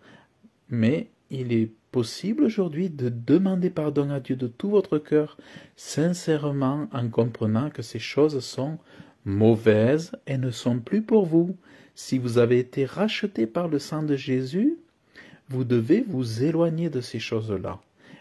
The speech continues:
Et alors, je sais que Dieu vous délivrera, et tout à nouveau,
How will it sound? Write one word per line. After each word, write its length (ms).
Et 140
alors, 480
je 160
sais 400
que 160
Dieu 420
vous 140
délivrera, 1080
et 140
tout 300
à 100
nouveau, 560